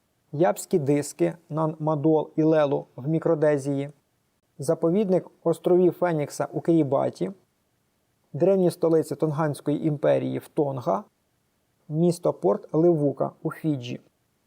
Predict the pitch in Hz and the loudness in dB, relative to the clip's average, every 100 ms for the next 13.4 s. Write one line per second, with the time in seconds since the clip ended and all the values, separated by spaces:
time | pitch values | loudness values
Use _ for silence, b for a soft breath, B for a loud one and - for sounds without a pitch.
0 | _ _ _ _ _ _ _ _ - 147 | _ _ _ _ _ _ _ _ -4 0
1 | 180 208 190 170 151 156 151 151 175 160 | 0 2 4 2 0 -2 -2 0 0 2
2 | 170 175 156 151 143 156 147 139 160 208 | 2 4 2 0 -2 2 2 2 -2 -4
3 | - 147 170 151 143 143 196 196 170 147 | -4 0 2 2 0 0 0 2 2 0
4 | 131 175 202 190 - 143 156 156 156 160 | 0 0 2 0 0 -2 -2 -4 -4 -4
5 | - 156 143 135 - 160 151 170 151 143 | 0 0 0 -4 -6 -6 -2 0 0 -2
6 | - 143 160 131 139 165 226 233 156 143 | -2 0 0 0 -4 -2 -2 0 0 -2
7 | 143 160 160 156 151 151 - 151 143 - | -2 0 2 0 -2 -4 -2 -2 -2 -4
8 | - _ _ _ - 151 156 185 220 - | -12 _ _ _ -4 2 4 4 2 0
9 | 147 165 175 175 156 147 143 131 165 185 | 2 2 0 -2 -2 0 0 2 2 2
10 | 180 180 143 143 139 151 147 147 135 131 | 0 -4 -2 0 0 -2 -2 -4 -4 -2
11 | 139 135 - _ _ _ _ _ _ - | -2 -2 -8 _ _ _ _ _ _ -4
12 | 180 190 180 151 143 - 135 165 202 220 | 0 2 2 2 0 0 -4 -2 0 2
13 | 160 139 165 | 0 2 0